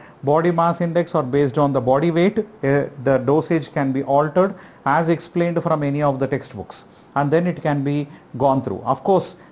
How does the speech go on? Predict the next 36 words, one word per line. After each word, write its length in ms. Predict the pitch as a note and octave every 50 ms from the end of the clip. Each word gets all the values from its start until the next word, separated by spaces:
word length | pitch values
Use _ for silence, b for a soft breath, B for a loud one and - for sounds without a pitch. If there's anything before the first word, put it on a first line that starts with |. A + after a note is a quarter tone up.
| B -
bala 260 | A#2+ D#3+ E3+ F#3 G3
kaladi 560 | F#3+ F#3 E3 D#3+ D#3+ D#3 D#3 D3+ C#3+ F3+ F3+ D#3
apekshaya, 640 | - D3 C3 A2 - - - A#2 A2 A#2 A2+ - - -
you 100 | A#2+ C3+
have 240 | C3 C3 C#3+ D3 -
to 80 | E3 C#3+
assess 240 | C#3 - G3 E3+ D3
the 100 | C#3+ B2
bala, 420 | A#2 C3+ C#3 C#3+ D#3+ E3 E3 D#3+ -
kala, 500 | - C#3+ C3+ C#3 C#3 D3 D#3+ E3+ E3 B B B B B -
body 260 | A2+ B2 C3+ C#3+ D#3 D3+
weight 200 | D#3+ D#3+ D#3 E3
of 120 | E3 D3+ -
an 100 | D#3 D3+
individual 460 | D3+ D3 D3 D#3 D3+ C3+ E3 F#3+ F#3
and 140 | E3 C#3+ A#2+
then 160 | C#3 C3+ C3+
prescribe 460 | C3 C3 B2 B2 - - B2 A#2+ B2
it. 120 | F3 F3+ - B B B B B -
The 120 | A#2+ C#3+
general 360 | A#2 D3 E3 F3 G3+ G3+ F#3+
guidelines 480 | E3+ F3 E3 D#3+ D3+ D#3 D#3+ D#3 C#3+ -
is 100 | C#3 A#2+
one 200 | B2+ C3+ C3+ C3+
to 80 | D3 C#3+
three 220 | - D3+ C#3+ D3
rati 300 | C#3+ D3 C#3+ - G3 G3+
is 120 | G3+ E3+ -
for 180 | - C#3 B2
a 40 | B2
normal 380 | A#2+ A#2+ A#2 A#2 A2+ A2+ A2 G#2
adult. 340 | G2 F#2 F#2+ F2+ E2+ - - - - B B B B B B B B B
So 140 | - G3
Swarnamakshika 800 | F3+ F#3 - F#3 F#3 G#3 A3 G#3 G3+ G3+ G3+ - G#3 - - G#3 F#3
with, 160 | F#3 F3+ F#3
uh, 300 | F#3 F3 E3 E3 D#3+